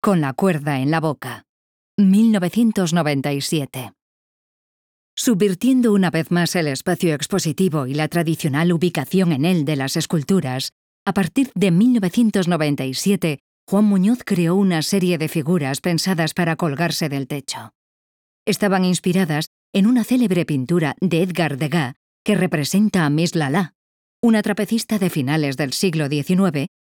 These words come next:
famosa por un número en el que se elevaba del suelo mediante una anilla que sujetaba con la boca.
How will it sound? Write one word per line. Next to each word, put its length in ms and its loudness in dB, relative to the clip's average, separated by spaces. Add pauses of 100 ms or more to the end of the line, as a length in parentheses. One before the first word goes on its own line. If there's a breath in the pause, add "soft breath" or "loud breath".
famosa 440 0
por 200 0
un 180 4
número 320 2
en 160 -2
el 140 -2
que 100 -2
se 260 0
elevaba 540 -2
del 180 -6
suelo 360 -2 (280)
mediante 520 0
una 220 2
anilla 340 0
que 160 -2
sujetaba 580 -2
con 200 0
la 100 -2
boca. 400 -10